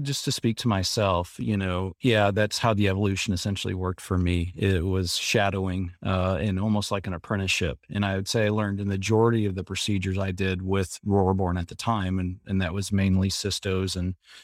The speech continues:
uh, transrectal ultrasound and, and biopsies.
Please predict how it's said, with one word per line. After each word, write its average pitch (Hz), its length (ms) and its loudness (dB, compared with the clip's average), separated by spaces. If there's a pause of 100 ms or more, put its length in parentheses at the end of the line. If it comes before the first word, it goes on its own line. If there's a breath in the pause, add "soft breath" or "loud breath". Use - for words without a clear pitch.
(200 loud breath)
uh, 92 280 2
transrectal 95 600 0
ultrasound 95 600 0
and, 87 320 -2
and 95 200 0
biopsies. 92 800 0